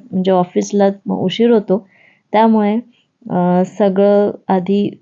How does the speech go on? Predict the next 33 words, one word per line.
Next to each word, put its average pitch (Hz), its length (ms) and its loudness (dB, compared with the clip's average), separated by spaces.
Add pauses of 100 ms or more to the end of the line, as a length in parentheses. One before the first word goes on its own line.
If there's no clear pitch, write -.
अ, 175 60 0
टिफिन 202 320 0
वगैरे 190 260 2
करून 190 320 2
घेते, 196 300 0
चहा 190 380 0
करून 254 300 2
घेते 220 500 -2 (240)
आणि 196 220 2
त्यानंतर 196 680 0
मग 208 280 -2
नं-, 190 300 -4
अ, 175 480 -4
आरामात 180 440 2
रांगोळी 170 400 0
काढेल. 160 340 -4 (400)
तर 233 100 0
मी 269 120 2
आता 247 200 0
ते 247 80 -4
किचनमध्ये 208 600 -2
आलेली 196 380 0
आहे 196 200 0
चहा 196 360 -2
करायला. 196 460 -2 (680)
तर 220 260 2
हा 226 200 -2
जो 214 140 -4
सकाळचा 220 540 -2
चहा 214 480 0
आहे, 208 320 0
तो 214 160 -4
मला 202 260 0